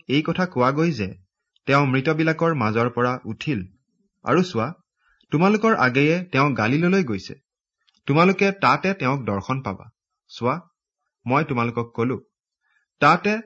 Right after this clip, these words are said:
তেওঁলোকে ভয় আৰু মহা আনন্দেৰে মৈদামৰ পৰা বেগেতে গুচি গৈ তেওঁৰ শিষ্যবিলাকক সংবাদ দিবলৈ লৰি গ'ল। তাতে চোৱা, যীচুৱে তেওঁলোকৰ সাক্ষাৎ হৈ ক'লে, "তোমালোকৰ মংগল হওক।"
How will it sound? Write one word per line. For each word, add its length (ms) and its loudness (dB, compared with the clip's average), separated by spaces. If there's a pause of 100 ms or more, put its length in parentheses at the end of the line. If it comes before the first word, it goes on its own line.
(180)
তেওঁলোকে 460 2
ভয় 420 -2
আৰু 260 -4
মহা 320 -2
আনন্দেৰে 640 -4 (320)
মৈদামৰ 480 2
পৰা 260 0
বেগেতে 540 0
গুচি 340 -4
গৈ 280 -6 (240)
তেওঁৰ 200 2
শিষ্যবিলাকক 800 -4
সংবাদ 380 -4
দিবলৈ 380 -4
লৰি 280 -4
গ'ল। 160 -10 (960)
তাতে 240 0
চোৱা, 280 -8 (560)
যীচুৱে 380 0
তেওঁলোকৰ 640 0 (120)
সাক্ষাৎ 400 -4
হৈ 120 -2
ক'লে, 300 -6 (500)
"তোমালোকৰ 440 0
মংগল 440 -2
হওক।" 260 -8